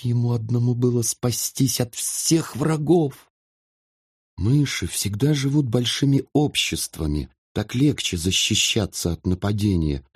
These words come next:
Кто-нибудь да заметит приближающегося врага,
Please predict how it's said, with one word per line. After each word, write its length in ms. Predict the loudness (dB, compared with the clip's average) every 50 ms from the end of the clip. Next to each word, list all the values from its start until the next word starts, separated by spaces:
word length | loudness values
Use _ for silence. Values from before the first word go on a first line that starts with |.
| -20 -20 _
Кто-нибудь 480 | _ -4 0 0 2 2 2 2 0 2
да 80 | 0 0
заметит 640 | 2 2 2 4 4 2 2 2 2 -2 -4 -2
приближающегося 1040 | _ -4 -2 0 0 0 2 2 2 2 2 2 0 0 -2 0 -2 0 -2 -2 0
врага, 480 | 0 0 0 0 0 0 0 0 -2